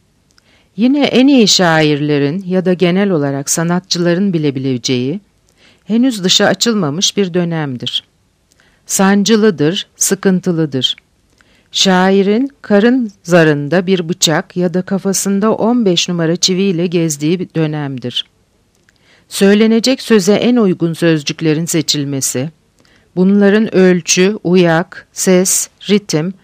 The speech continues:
anlam ve duygu yükü açısından en uygun biçimde işlenmesi, sözün safralarının atılması,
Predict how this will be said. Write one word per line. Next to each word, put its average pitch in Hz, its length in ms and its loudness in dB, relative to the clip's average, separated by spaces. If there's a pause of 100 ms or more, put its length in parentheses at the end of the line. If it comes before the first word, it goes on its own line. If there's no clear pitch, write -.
(220)
anlam 180 640 0
ve 190 200 2
duygu 185 340 2
yükü 185 280 0
açısından 156 800 -2
en 233 180 2
uygun 175 420 0
biçimde 156 420 -2
işlenmesi, 147 840 -4 (720)
sözün 208 460 4
safralarının 185 880 0
atılması, 151 800 -4